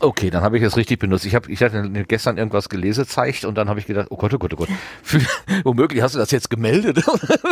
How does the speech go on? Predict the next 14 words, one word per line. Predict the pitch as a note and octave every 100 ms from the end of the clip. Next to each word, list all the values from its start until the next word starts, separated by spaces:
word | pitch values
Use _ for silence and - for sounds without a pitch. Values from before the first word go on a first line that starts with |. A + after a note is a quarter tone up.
| - D#4+
sowas. | - B3+ - - - - F#3+ - - -
Ich | C4 G#3+
war | - E3 -
mir | A3
unsicher. | F3 B3+ - - - - - E3 - - - - - - - - -
Ja, | F3+ D#3+
ich | -
brauche | B2+ A2+
auch | A#2
nochmal | G2+
eine | F#2
Bedienungsanleitung | F2+ E2 F2 E2+ D2+ D2+ D#2+ E2+ D#2
für | - D#2+ D2+ D#2+ -
Tuski. | D#2 D#2 - D#2